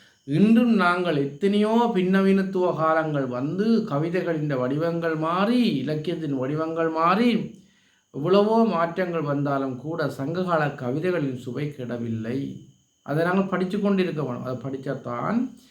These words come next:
எங்களுக்கு ஒரு புதிய நவீன கவிதைகளை எப்படி எழுதலாம் என்ற எண்ணம் வரும். அந்த அடிப்படையிலே அங்கே மிகச்சிறந்த புலவர்கள் இருந்திருக்கிறார்கள். மிகச்சிறந்த புலவர்கள் இருந்தாண்டா அதன் அர்த்தம் மிகச்சிறந்த அரசர்கள் இருந்திருக்கிறார்கள்.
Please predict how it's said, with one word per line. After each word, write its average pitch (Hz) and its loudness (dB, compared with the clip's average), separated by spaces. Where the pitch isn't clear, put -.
எங்களுக்கு 143 2
ஒரு 180 -2
புதிய 185 2
நவீன 156 0
கவிதைகளை 156 -2
எப்படி 175 -4
எழுதலாம் 165 2
என்ற 143 -2
எண்ணம் 147 0
வரும். 147 -8
அந்த 196 6
அடிப்படையிலே 233 4
அங்கே 208 2
மிகச்சிறந்த 220 2
புலவர்கள் 190 0
இருந்திருக்கிறார்கள். 147 -2
மிகச்சிறந்த 254 4
புலவர்கள் 226 4
இருந்தாண்டா 196 4
அதன் 214 2
அர்த்தம் 202 0
மிகச்சிறந்த 185 0
அரசர்கள் 156 -2
இருந்திருக்கிறார்கள். 117 -6